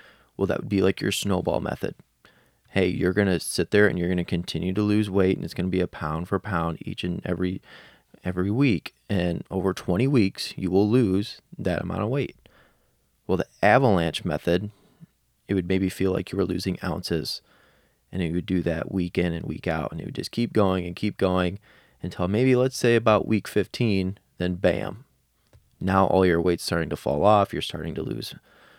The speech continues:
five, six pounds in a week, and you were able to lose that twenty pounds over maybe, say, eighteen or nineteen weeks.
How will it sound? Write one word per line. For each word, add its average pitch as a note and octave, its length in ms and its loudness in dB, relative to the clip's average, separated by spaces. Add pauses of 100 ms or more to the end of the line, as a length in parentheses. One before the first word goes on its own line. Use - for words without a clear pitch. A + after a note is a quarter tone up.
(140)
five, - 320 -4
six - 260 -2
pounds G2 340 2
in F#2 80 2
a F2+ 60 2
week, F2+ 360 0 (540)
and F#2+ 160 -2
you F2+ 100 0 (100)
were G2 140 2
able F2+ 220 4
to F2 120 -2
lose F#2+ 300 4
that - 220 2
twenty E2+ 240 -2
pounds F#2 680 2 (140)
over F2+ 460 -2
maybe, F2 220 -4
say, F2+ 400 -4 (140)
eighteen - 400 -8
or F2 80 -6
nineteen - 420 -4
weeks. - 400 -8